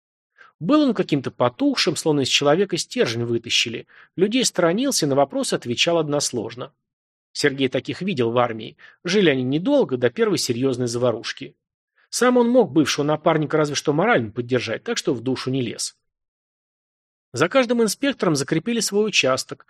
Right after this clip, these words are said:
но вот чётких границ он не имел, объекты были разбросаны по всему городу и пригороду.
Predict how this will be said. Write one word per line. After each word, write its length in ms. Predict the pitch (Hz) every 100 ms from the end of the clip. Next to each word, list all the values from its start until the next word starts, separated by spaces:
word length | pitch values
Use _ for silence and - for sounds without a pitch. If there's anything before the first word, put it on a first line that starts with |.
| - - _
но 120 | 143
вот 160 | 143 -
чётких 340 | 160 - 135
границ 460 | 147 147 139 131 151
он 160 | 151
не 120 | 190
имел, 280 | 220 156 -
объекты 480 | - 131 147 139 -
были 160 | 131 131
разбросаны 560 | 127 123 147 160 -
по 100 | 123
всему 300 | 139 - 131
городу 380 | 131 156 151 147
и 40 | 165
пригороду. 600 | 226 208 127 117 131